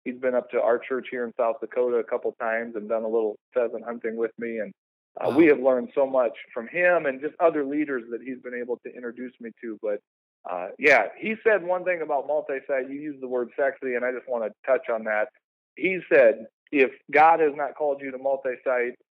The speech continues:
Speaker 1: thank him for it and just keep doing what you're doing. Do not get
Speaker 2: <laughs>
Speaker 1: into multi-site because you think it's the new hip thing to do." Like, and I would, I would say yes and amen to that. It's an awesome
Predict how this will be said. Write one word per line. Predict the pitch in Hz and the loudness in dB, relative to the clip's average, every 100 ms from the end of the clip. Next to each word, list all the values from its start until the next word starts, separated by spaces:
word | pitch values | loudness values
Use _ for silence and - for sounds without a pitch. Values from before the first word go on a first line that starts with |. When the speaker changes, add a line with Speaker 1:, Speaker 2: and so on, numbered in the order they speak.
| _ - | _ -4
Speaker 1:
thank | 147 143 | -4 -4
him | 156 139 123 | -10 -12 -6
for | 135 127 123 | -2 0 0
it | 123 | -2
and | 120 120 | -8 -6
just | 120 - | -8 -6
keep | 131 123 | -10 -8
doing | 127 120 | -6 -2
what | 117 110 | -4 -4
you're | 120 | -8
doing. | 123 117 107 | -6 -4 -4
Do | 113 123 | -6 -2
not | 127 131 135 | 2 0 0
get | 131 | -2
Speaker 2:
<laughs> | |
Speaker 1:
into | 127 120 | -2 -4
multi-site | 120 117 120 110 120 113 117 | -4 -2 -2 -2 0 -2 -2
because | 113 127 117 | -6 -4 -4
you | 110 | -8
think | 127 123 | -10 -6
it's | 117 _ | -8 _
the | 117 | -12
new | 117 127 127 123 120 117 | -10 -10 -8 -8 -10 -4
hip | 123 120 - | -2 -2 -4
thing | 123 120 110 | -10 -10 -14
to | 110 | -8
do." | 117 107 | -4 -2
Like, | 107 104 _ _ _ _ - | 0 -2 _ _ _ _ 0
and | 131 | 6
I | 147 | 8
would, | 147 135 - | 6 2 4
I | 131 | 4
would | 147 127 - | 4 -2 0
say | 127 | 0
yes | 117 123 131 131 - | 0 0 0 0 -6
and | 127 123 | -8 -6
amen | 120 120 120 120 117 | -8 -6 -6 -6 -8
to | 110 | -8
that. | 104 101 131 | -6 -6 -2
It's | 139 139 | -2 -2
an | 120 | -8
awesome | - 139 151 - 147 | 0 2 2 0 -10